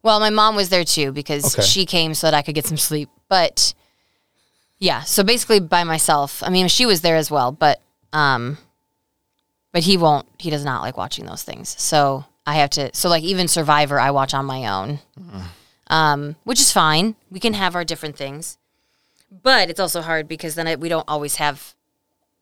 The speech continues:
Speaker 1: time apart because at night we're both there. So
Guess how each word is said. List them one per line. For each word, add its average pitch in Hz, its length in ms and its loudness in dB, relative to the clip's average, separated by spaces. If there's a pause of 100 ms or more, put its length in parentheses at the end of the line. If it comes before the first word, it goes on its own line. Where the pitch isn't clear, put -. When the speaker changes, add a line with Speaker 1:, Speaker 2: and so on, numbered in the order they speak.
(140)
Speaker 1:
time 143 220 -4
apart 190 380 -4 (340)
because 147 300 -12
at 135 120 -2
night 175 280 -2
we're 143 120 -8 (140)
both 135 240 -10
there. 139 300 -4
So 82 260 -8